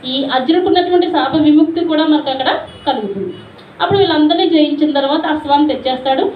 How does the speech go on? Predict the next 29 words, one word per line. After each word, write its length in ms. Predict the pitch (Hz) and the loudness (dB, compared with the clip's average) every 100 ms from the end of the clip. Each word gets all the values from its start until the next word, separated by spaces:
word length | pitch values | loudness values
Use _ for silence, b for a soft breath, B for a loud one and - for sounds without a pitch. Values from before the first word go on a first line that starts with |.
| B - | B -6
అన్ని 260 | 277 294 311 | 0 4 4
దేశాలు 460 | 311 285 294 294 | 2 0 0 0
జయించి 420 | 285 240 254 262 240 | -2 -4 -4 -2 -4
వచ్చేస్తాడు 500 | - 247 247 269 262 | -2 -6 -2 0 0
అర్జునుడు. 480 | 214 240 254 - - B - | 0 0 0 0 -2 B 0
వచ్చిన 280 | 320 330 311 | 0 2 2
తర్వాత 260 | 320 320 | 2 0
అశ్వమేధ 500 | 269 240 285 285 285 294 | -2 -2 -2 2 2 2
యాగం 560 | 285 277 277 277 247 254 - - 262 | 2 2 2 -2 -4 -8 -16 -6 -2
బ్రహ్మాండంగా 680 | 269 285 302 311 302 294 | 0 2 2 4 2 -2
పూర్తవుతుంది. 840 | 302 277 262 269 269 277 285 440 - B B - | -4 -4 0 2 2 -2 -2 -2 -4 B B -8
వ్యాస 260 | 269 302 339 370 | -2 -2 0 0
భగవానుడికి 720 | 349 339 349 339 302 269 262 | 0 0 0 0 -2 -4 -4
మొత్తం 300 | 277 - 311 | -4 -2 0
ఈ 220 | 302 285 | 0 0
దేశాన్ని 440 | 285 294 311 311 294 | -2 -2 2 2 2
అంతా 180 | 294 285 | 2 -2
కూడా 200 | 302 302 | 0 0
దాన 220 | 254 254 | -2 -2
ధర్మం 260 | 269 269 285 | -4 -6 -6
ఇచ్చేస్తానంటే 840 | - 262 - 262 240 233 370 403 B B 277 | -2 -2 -2 -4 -4 -2 -2 -2 B B -4
అప్పుడు 180 | 269 240 | -2 -2
అంటాడు 280 | 233 277 | -2 -4
వ్యాస 220 | 220 220 214 233 | -4 -8 -8 -10
భగవానుడు, 720 | 226 214 190 - - - 302 | -8 -8 -10 -14 -20 -2 0
"నువ్వు 100 | 320 | 2
తెచ్చినటువంటి 500 | 294 330 359 381 311 | 0 0 0 0 0
బంగారు 600 | 254 262 294 311 339 359 | -2 -2 0 2 2 0
నాణాలన్నీ 720 | 349 339 349 339 302 302 320 | -2 -2 -2 -2 0 0 0